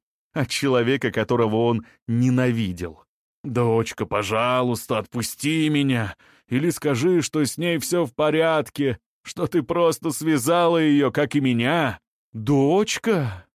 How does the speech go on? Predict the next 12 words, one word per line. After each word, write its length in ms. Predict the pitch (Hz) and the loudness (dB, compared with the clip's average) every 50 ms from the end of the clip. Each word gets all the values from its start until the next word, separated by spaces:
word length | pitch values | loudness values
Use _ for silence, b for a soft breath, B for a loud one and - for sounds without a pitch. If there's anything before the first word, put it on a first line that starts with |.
| _ _ _ _ _ _ _ _ _ - | _ _ _ _ _ _ _ _ _ -8
У 80 | 120 | -6
тебя 300 | - - 127 120 143 139 | -2 -2 0 0 0 0
нет 260 | 139 147 170 175 - | 0 0 -2 -2 -4
второй 420 | - - - - 110 135 147 123 110 | -6 -8 -6 -2 0 0 0 0 -2
дочки 460 | 104 123 151 147 123 - - - 101 | -2 -2 -4 -4 -4 -6 -10 -8 -4
и 80 | 98 104 | -2 0
никогда 540 | 113 127 123 - 147 139 143 139 147 151 | 0 0 0 0 0 0 0 2 0 0
не 260 | 151 160 160 156 143 120 | 0 0 0 -2 -2 -2
было. 280 | 95 98 98 92 90 | -2 -4 -4 -4 -6
Ты 180 | - - 143 147 | -4 -4 -4 -4
что, 380 | - - - 175 160 123 98 | -4 -2 -2 0 0 0 0
забыл? 720 | 95 98 113 160 170 160 165 214 240 247 254 247 247 - | -2 -2 0 0 0 0 0 0 0 0 0 0 -2 -4